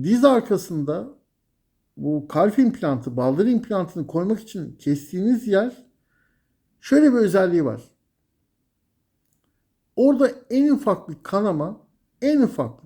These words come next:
cildi bıçak vurduğunuzda ciltteki en ufak bir kanama hemen deri altına yayılıyor. Deri altında kan ilerliyor ve,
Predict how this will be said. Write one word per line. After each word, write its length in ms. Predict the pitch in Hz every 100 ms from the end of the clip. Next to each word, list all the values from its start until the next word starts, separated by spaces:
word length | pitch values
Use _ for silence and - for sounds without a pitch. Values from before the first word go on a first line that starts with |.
| _
cildi 640 | - 147 208 226 247 - 180
bıçak 340 | 170 262 262
vurduğunuzda 540 | 226 175 165 151 151
ciltteki 500 | 147 196 - 220 -
en 220 | - 254 277
ufak 340 | 269 208 -
bir 60 | 156
kanama 440 | - 220 226 254 - _ _
hemen 360 | - 240 254 208
deri 180 | 202 202
altına 340 | 196 190 202
yayılıyor. 500 | 175 131 117 120 - - _ _ _ _ _ _ _ _ _ _ _ _ _
Deri 220 | 139 165 247
altında 1000 | 269 226 190 - 165 156 156 233 285 - _ _ _ _ _
kan 460 | - 196 254 262 -
ilerliyor 640 | 139 151 175 190 247 285 226
ve, 320 | 277 277